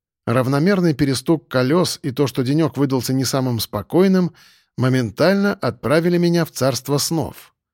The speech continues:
Так что я даже и не понял, спал или не спал.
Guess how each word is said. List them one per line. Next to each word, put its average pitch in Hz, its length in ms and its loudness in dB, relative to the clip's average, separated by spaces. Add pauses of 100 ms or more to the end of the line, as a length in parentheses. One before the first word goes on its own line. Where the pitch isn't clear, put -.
(120)
Так 123 160 0
что - 160 -4
я 127 100 2
даже 120 300 0
и - 160 -6
не 120 160 -2
понял, 147 460 0
спал 143 400 -2 (100)
или 156 160 2
не 170 140 2
спал. - 580 -4